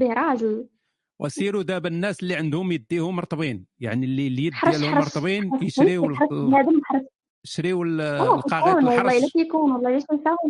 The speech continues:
Speaker 1: أنا، كيكونوا رد-، يدي داتهم عاد، ما كاينش الفرق.
Speaker 2: آه، ما ت-، ت-،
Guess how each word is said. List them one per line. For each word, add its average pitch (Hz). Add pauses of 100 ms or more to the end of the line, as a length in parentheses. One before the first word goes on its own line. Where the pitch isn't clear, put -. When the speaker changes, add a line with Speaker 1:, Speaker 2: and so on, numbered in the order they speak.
(160)
Speaker 1:
أنا، 247 (100)
كيكونوا 359
رد-، 262
يدي 302
داتهم 381
عاد، 254 (580)
ما 392
كاينش 415
الفرق. 269 (1200)
Speaker 2:
آه، 120
ما 131
ت-، -
ت-، 160